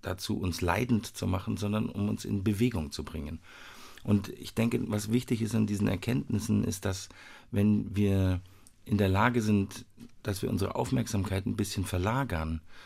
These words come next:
und sozusagen von, vom Schmerz weggehen zu einer anderen Option, äh, dann befreien wir tatsächlich auch so eine Emotion. Also wir kennen das in der Schauspielerei auch über <clears throat> Method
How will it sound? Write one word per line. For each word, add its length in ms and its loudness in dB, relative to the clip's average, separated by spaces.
und 120 0
sozusagen 400 2
von, 380 0
vom 180 -2
Schmerz 480 0
weggehen 480 0
zu 240 -2
einer 240 0
anderen 360 2
Option, 760 2
äh, 220 0
dann 220 0
befreien 500 0
wir 160 0
tatsächlich 560 -6
auch 180 -6
so 120 -6
eine 160 -2
Emotion. 560 -4
Also 240 -2
wir 80 0
kennen 260 0
das 120 -2
in 100 2
der 80 2
Schauspielerei 760 -2
auch 200 -6
über 280 -2
<clears throat> 240 0
Method 600 8